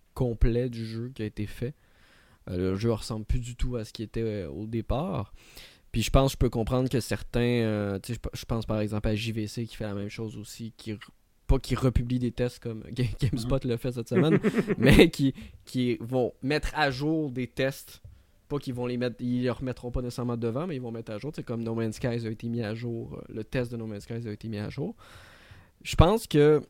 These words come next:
Speaker 1: le problème, ce qui, surtout, c'est pour les games as a service qu'on appelle. Donc les jeux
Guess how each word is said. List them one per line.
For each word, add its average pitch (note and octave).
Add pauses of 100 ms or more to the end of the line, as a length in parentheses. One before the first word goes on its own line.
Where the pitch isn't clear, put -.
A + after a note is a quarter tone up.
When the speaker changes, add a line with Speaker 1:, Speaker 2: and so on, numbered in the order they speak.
(500)
Speaker 1:
le C3
problème, C#3+
ce -
qui, -
surtout, -
c'est B2+
pour A#2
les A2+
games D3
as A#2
a A2+
service G#2+
qu'on A2
appelle. G2+
Donc G#2 (120)
les A#2+
jeux C#3+